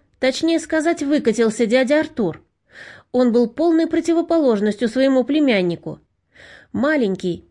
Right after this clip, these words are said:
с невероятно круглым и выпирающим животом восьмого как минимум месяца беременности, мужчина окинул взглядом компанию и горестно сморщился. «Позвольте вам представить моего любимого дядю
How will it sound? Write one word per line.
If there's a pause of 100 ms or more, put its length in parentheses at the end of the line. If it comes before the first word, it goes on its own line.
(100)
с
невероятно
круглым
и
выпирающим
животом (240)
восьмого
как
минимум
месяца
беременности, (400)
мужчина
окинул
взглядом
компанию (320)
и
горестно
сморщился. (1300)
«Позвольте
вам
представить
моего
любимого
дядю